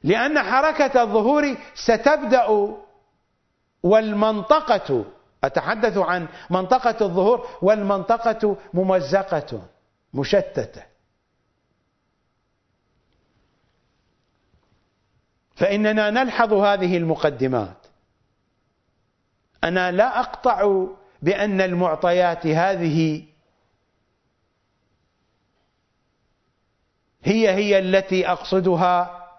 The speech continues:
بدرجة مئة بالمئة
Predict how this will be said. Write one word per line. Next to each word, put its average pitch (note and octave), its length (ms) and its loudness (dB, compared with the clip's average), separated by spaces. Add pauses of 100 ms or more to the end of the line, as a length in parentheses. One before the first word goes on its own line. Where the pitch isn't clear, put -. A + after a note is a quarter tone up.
(240)
بدرجة F3 920 0 (200)
مئة F3 580 -2
بالمئة C#3 520 -2